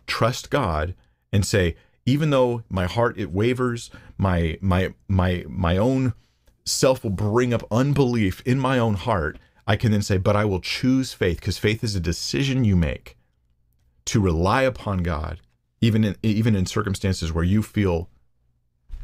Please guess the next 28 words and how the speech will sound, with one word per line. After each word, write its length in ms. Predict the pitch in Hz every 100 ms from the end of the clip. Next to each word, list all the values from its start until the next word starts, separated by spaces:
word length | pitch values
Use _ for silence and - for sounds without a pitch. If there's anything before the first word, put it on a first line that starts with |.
| - - - _ _ _ _ _ _
you 80 | 104
feel, 220 | 107 113 -
you 160 | 117 101
feel 220 | - 113
like 180 | 95 95
you've 120 | 98
got 200 | 92 85 - _ _ _ _ _ -
two 160 | -
different 220 | 120 113
directions 400 | 98 90 85 87
you 60 | 78
could 120 | - -
go. 200 | - - - _ _ _ _ -
But 240 | 110 -
then, 500 | 113 156 151 147 127 -
like 220 | 107 98
you 60 |
said, 200 | 92 80
how 120 | 95 113
do 80 |
we, 300 | 113 107 95 - _ _ -
you 80 | 92
know, 140 | 80
deal 260 | 87 104 95
with 220 | 85 87
James 420 | 92 92 90 85
chapter 400 | - 80 - 87
one? 380 | 78 69 -